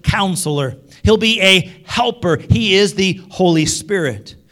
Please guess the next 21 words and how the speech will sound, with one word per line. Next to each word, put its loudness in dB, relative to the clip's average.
Jesus -4
knew 2
he -2
would -2
go, -2
he 8
would -2
send -2
the 4
Holy 2
Spirit -4
to -8
come. -2
He -8
knew 2
that 2
the 0
Spirit 0
of -2
God 0
is 0